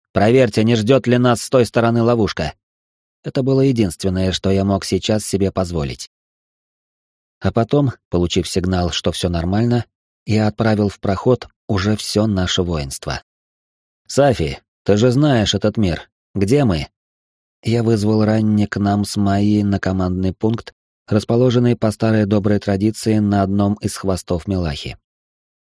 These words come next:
«Пустоши, сто километров от города». Сафи хищно повела носом. «А ты хорош, кот.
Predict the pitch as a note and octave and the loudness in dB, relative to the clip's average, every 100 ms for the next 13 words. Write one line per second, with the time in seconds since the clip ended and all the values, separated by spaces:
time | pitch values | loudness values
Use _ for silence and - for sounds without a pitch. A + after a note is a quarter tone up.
0 | _ _ D#3+ C#3+ - C#3 D3 C3+ - _ | _ _ -4 -2 0 0 0 -2 -4 _
1 | - C3+ C3 C#3+ C3+ B2+ A#2+ A#2+ B2+ A2 | -4 -4 0 2 2 2 2 0 0 0
2 | F#2+ F#2 F2+ G2 - _ _ _ _ _ | 0 0 0 -2 -4 _ _ _ _ _
3 | _ - F#2 G#2+ - B2 - A2 A#2 A#2+ | _ -6 -2 -2 -2 -4 -2 -2 -2 -2
4 | G#2+ G2+ G2 G2 E2 - D#2+ D2 - _ | 0 2 0 0 -2 -4 -6 -8 -12 _
5 | _ _ _ _ _ - A2 - D#3 - | _ _ _ _ _ -6 -4 -2 -4 -2
6 | E3+ C#3+ G2+ - - G#2 - | -2 0 0 -2 -2 -4 -4